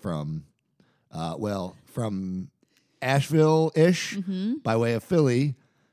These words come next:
Speaker 1: by way of now you're a straight-up nomad.
Speaker 2: <laughs> Yeah.
Speaker 1: Right?
Speaker 2: Uh-huh.
Speaker 1: Um, we'll get into that in a minute.
Speaker 2: <laughs>
Speaker 1: Um,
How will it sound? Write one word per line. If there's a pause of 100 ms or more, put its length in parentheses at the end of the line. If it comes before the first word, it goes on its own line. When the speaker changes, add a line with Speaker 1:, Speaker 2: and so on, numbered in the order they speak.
(100)
Speaker 1:
by
way
of
now
you're (100)
a
straight-up
nomad.
Speaker 2:
<laughs>
Yeah. (200)
Speaker 1:
Right?
Speaker 2:
Uh-huh.
Speaker 1:
Um,
we'll
get
into
that
in
a
minute.
Speaker 2:
<laughs> (260)
Speaker 1:
Um,